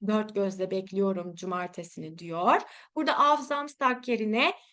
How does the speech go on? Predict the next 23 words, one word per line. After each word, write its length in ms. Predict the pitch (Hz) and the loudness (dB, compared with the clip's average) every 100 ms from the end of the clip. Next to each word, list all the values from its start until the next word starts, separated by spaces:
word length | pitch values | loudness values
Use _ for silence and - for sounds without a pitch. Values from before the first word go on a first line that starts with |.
| _ 226 | _ 0
da 200 | - - | 0 4
auf 360 | 262 226 220 240 | 6 6 4 0
vererek 420 | 277 277 359 - | 2 2 0 -4
kısaltıyor. 540 | - 285 262 254 208 | -2 2 4 2 -4
Çünkü 280 | 214 247 233 | -2 -2 0
artık 340 | 214 214 226 | -2 -2 -4
neyi 200 | 262 269 | -2 0
beklediğimiz 640 | 214 202 180 180 262 339 214 | 0 0 -4 -2 0 0 6
belli. 420 | 247 208 160 151 - - _ - | 6 6 2 -6 -10 -20 _ 0
Auf 220 | 311 320 | 2 2
Samstag 520 | - 294 285 - 262 | 2 2 2 -2 -2
olarak 260 | 254 240 240 | 0 0 0
uzatmak 520 | 262 262 262 214 214 | 2 2 0 -6 -6
yerine 180 | 277 339 294 | -8 -2 -2
da 160 | - | -2
auf'u 400 | 214 185 180 170 | -2 -4 -6 -12
veriyor 300 | 170 165 165 | -12 -10 -10
arkadaşlar. 800 | 165 165 170 151 156 - 214 311 - _ - - - _ | -10 -12 -12 -10 -10 -2 0 0 -2 _ -20 -20 -20 _
Max 360 | 339 359 359 - | 6 6 2 -4
gut, 460 | 254 247 302 - - _ | 2 2 2 -4 -16 _
kendine 500 | - 208 208 214 240 | -2 0 0 2 0
iyi 360 | 240 302 349 277 | 0 0 2 4
bak. 300 | 226 226 | 4 4